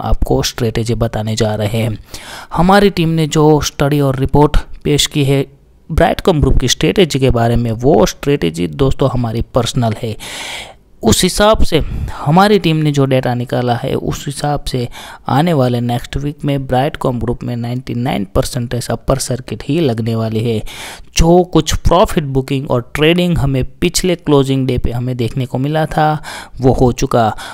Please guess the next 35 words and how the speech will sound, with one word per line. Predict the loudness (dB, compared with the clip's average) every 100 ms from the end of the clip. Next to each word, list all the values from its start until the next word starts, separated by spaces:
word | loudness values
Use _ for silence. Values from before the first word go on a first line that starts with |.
| -8
और | -4 0
लगातार | 0 2 0 0 0 -2 2
फिफ्टी | 0 0 -2 -2
लाख | -2 -4
से | -4
भी | -4 -4
ज़्यादा | -2 0 0
की | -2 0
वॉल्यूम | 4 4 2 -4
के | -6
साथ | -4 -2 -2 0 0 0 -8 -6
लास्ट | 0 2 2 -2
क्लोजिंग | 0 2 2 0 0
डे | 0
पे | 2 2 0 -4
अच्छा | -8 -2 2 4 2 -4 -14 -4
ब्राइटकॉम | 2 2 2 0 -2
ग्रुप | 0 -2
ने | -2 -4 -4 -10 _ 0
थ्री | 2 2
पॉइंट | 2 2 2
एट | 0 0 0
परसेंटेज | 2 2 0 0 -2
के | -2
हिसाब | 0 0 2 4 4
से | 4 0
प्लस | 0 0 2 0
में | 0
रहा, | 2 0 -2 -10 -10 -10 -8 -6 2
और | 4
आने | 6 4 4
वाले | 4 4 2 -2 -6 _ -4
नेक्स्ट | -2 0 -2 -4 -4
वीक | 0 0 0
में | -4